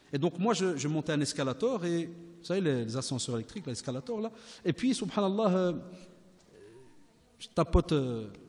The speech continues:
le frère, je dis, salam alaikum, je dis à ton pant-, je suis pas bête, je sais ce que c'est, mais je dis à ton pantalon qui tombe.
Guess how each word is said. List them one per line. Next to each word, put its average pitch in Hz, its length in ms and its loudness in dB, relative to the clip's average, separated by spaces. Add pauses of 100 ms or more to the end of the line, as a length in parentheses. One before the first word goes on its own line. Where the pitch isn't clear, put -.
(100)
le - 60 -20
frère, 180 200 -4
je 151 120 -6
dis, 151 60 -6
salam 143 260 -4
alaikum, 131 260 -2
je 113 80 -6
dis 143 80 0
à 139 60 0
ton 147 140 -4
pant-, 143 200 -2 (160)
je 113 140 -6
suis - 180 -8
pas 127 140 -2
bête, 131 160 -2
je 113 60 -6
sais 135 180 -6
ce - 80 -8
que 120 80 -6
c'est, 95 240 -4
mais 117 80 -4
je 120 60 -10
dis 143 80 -2
à 139 40 -4
ton 143 140 -4
pantalon 147 340 -4
qui 143 140 -6
tombe. 110 320 -2